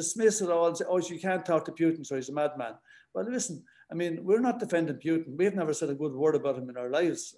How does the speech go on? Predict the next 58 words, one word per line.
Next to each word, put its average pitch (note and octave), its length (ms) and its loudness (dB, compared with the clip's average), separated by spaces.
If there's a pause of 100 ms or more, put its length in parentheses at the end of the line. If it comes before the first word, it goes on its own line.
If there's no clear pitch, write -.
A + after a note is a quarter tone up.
Uh, C#3 160 -2
he's C3+ 140 -4
a C3+ 100 -4
right-wing D#3 420 -2
neoliberal C#3+ 540 0
nationalist, D3+ 640 -4
and, C#3 180 -10 (340)
uh, C3+ 200 -2 (100)
he D3 60 -4
doesn't E3 240 -4
behave D#3+ 300 2
in D3 80 -2
a C#3 40 -2
manner D3+ 280 -2
that C3+ 180 -4
we G3 80 0
think G3 240 -4
a D3+ 60 2
leader C#3 260 0
should C3 260 -8
behave C#3 300 0
in B2+ 80 -8
a B2+ 40 -10
country. C#3 400 -6 (360)
But, C#3 160 -2
uh, D3+ 160 0 (100)
we D3+ 80 -6
don't E3+ 220 -2
see F3 160 0
a D#3+ 60 4
whole E3 100 2
lot E3 160 4
of D#3+ 60 2
leaders D#3+ 260 4
we D#3 80 -2
like D#3 180 2
anywhere E3 360 2
on D3 100 0
the C3+ 140 -8
planet C#3+ 280 -2
right C#3 240 -4
now C#3 180 0
at C3+ 80 -6
the C#3 60 -6 (120)
moment. B2+ 280 -4 (460)
And C3 180 -4
he's, D#3 200 0 (100)
he's E3 180 0
another D#3 240 0
one D#3 100 2
of C#3 40 0
them C3+ 80 -6
that C3+ 100 -2
we C#3 120 -2
criticize. D3 640 0 (920)
But D#3 240 2
the E3+ 100 2 (140)
idea G3 480 6